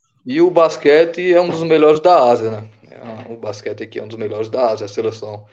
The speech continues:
nacional. Então, é, a empresa que promove o basquete, que é responsável pela, pela Liga de Basquete, esse ano agora na nova gestão da, da Federação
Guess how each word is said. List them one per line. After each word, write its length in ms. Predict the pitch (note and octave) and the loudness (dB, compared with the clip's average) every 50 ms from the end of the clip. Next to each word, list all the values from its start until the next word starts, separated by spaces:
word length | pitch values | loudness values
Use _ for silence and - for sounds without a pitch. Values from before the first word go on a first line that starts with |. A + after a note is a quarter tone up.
| _ _ _ _ _ _ | _ _ _ _ _ _
nacional. 560 | _ G#2 G2+ - - A2+ G#2+ G2 G2 G2 - _ _ _ _ _ _ _ | _ -12 -12 -4 -4 -4 -4 -4 -8 -14 -18 _ _ _ _ _ _ _
Então, 460 | _ - A#2+ A#2+ B2+ C3 C3+ C3 C3 _ _ _ | _ -10 -6 -4 -4 -4 -4 -8 -14 _ _ _
é, 460 | A#2+ A2+ A2+ A2 G#2+ G#2+ G#2+ G2+ - - | -12 -8 -8 -6 -6 -6 -8 -10 -10 -8
a 120 | - A#2+ C3 | -4 -4 -4
empresa 380 | C#3+ D3 - C#3 D3+ E3 E3 D#3 | -4 -4 -2 0 0 0 0 -4
que 100 | - E3 | -8 -10
promove 500 | - - C3 B2 A#2+ A#2+ B2 C3+ C#3 C#3 | -6 -2 -2 -2 0 2 0 0 0 -2
o 60 | B2+ | -2
basquete, 500 | A#2+ A#2 A2 - - _ B2+ C3+ D3 - | -2 -2 -4 -4 -4 _ 0 0 0 -2
que 100 | - - | -6 -6
é 40 | A#2 | -4
responsável 580 | A#2+ B2+ B2+ - B2+ A#2+ - B2 C3 C#3 C#3 B2 | -4 -4 -4 -6 -10 -8 -2 -4 -2 -2 -2 -4
pela, 380 | - - B2 A#2 A2 G#2 G#2+ G#2+ | 0 0 0 0 0 -2 -6 -10
pela 260 | _ _ A#2+ A2+ A2 | _ _ -8 -6 -6
Liga 220 | A2 A2 A2 A2 A2 | -8 -8 -8 -12 -12
de 80 | A2+ | -12
Basquete, 600 | A2+ A#2+ A#2+ A2+ - _ - A#2+ B2+ B2+ - - _ _ _ _ _ _ _ _ _ _ | -10 -10 -10 -10 -10 _ -6 -6 -6 -6 -10 -20 _ _ _ _ _ _ _ _ _ _
esse 320 | - A#2+ B2 A#2+ - - A#2+ | -8 -8 -8 -6 -6 -8 -6
ano 200 | A#2+ A#2+ A#2+ A#2+ | -6 -4 -2 -2
agora 320 | A#2 A2+ A2+ A#2 A2+ A2 A2+ | -2 0 0 0 0 0 -4
na 140 | A2 A2 | -4 -6
nova 220 | A2 A2 A2 A2 A2 | -6 -6 -6 -6 -6
gestão 380 | A2 A2 G#2+ - - A2 G#2+ | -6 -8 -10 -8 -8 -10 -8
da, 420 | G#2 G#2 G#2 G2+ G2+ G2+ G2+ - - | -8 -8 -10 -10 -10 -12 -14 -18 -16
da 180 | _ - A2 | _ -10 -10
Federação 720 | G#2+ - A2+ G#2+ G#2+ A2 G#2 G#2+ - - G#2+ G#2+ G#2 G#2 | -10 -8 -8 -6 -4 -4 -6 -6 -10 -14 -16 -16 -16 -18